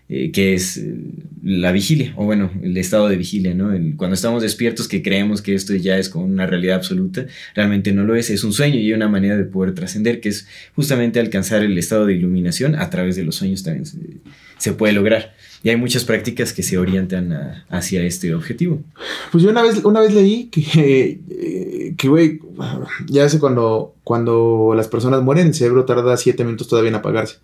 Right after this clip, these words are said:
Speaker 1: Ujú.
Speaker 2: Entonces en esos siete minutos es cuando se libera el D M T.
Speaker 1: Ujú.
Speaker 2: Y en ese trip del D M T, pues,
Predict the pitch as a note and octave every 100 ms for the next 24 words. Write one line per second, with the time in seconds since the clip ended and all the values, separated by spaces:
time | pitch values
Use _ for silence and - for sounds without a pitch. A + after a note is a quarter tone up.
0 | - F#2+ F#2+ A#2 A#2+ B2 A2 B2+ A#2+ A#2
1 | - B2 A2 G#2+ A2 A2 G#2+ G#2 B2 -
2 | - F2 F2+ - - A#2+ A#2+ A#2 A2+ A2+
3 | A2+ A#2+ A2+ A#2+ B2 B2 - D3+ - -
4 | - A#2 A2+ A2 G#2+ -